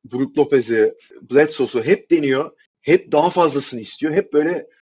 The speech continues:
saldırgan şekilde karşı tarafa hücum ediyorlardı. Son maçta özellikle üçüncü periyodun sonlarından itibaren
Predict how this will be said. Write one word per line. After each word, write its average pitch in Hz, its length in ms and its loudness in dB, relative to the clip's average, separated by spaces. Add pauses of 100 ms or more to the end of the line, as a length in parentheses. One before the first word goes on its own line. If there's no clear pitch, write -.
(140)
saldırgan 156 580 2
şekilde 165 580 -4 (240)
karşı 170 360 -6
tarafa 160 280 0
hücum 175 260 -4
ediyorlardı. 98 560 -4 (280)
Son 175 340 0
maçta 156 460 -2
özellikle 135 640 0 (100)
üçüncü 147 320 -10
periyodun 139 640 -4
sonlarından 139 580 -2
itibaren 110 540 -6